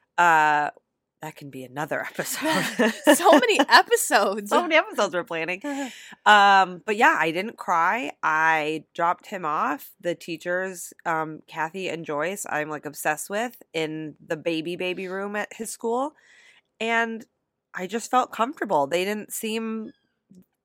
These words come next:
Speaker 1: to really be fazed by a new kiddo coming in. It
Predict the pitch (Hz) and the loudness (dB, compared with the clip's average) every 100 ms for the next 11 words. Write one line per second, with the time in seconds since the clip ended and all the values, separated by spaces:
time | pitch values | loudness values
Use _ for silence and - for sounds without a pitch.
0 | _ - - 208 180 208 220 214 180 196 | _ -14 -6 -6 -4 -4 -2 -4 -6 -10
1 | - 160 175 214 185 214 214 196 190 208 | -6 0 0 0 0 2 2 0 -4 -6
2 | - 202 220 226 233 220 220 226 247 233 | -6 0 2 2 0 -2 -2 -4 -2 -4
3 | 165 | -6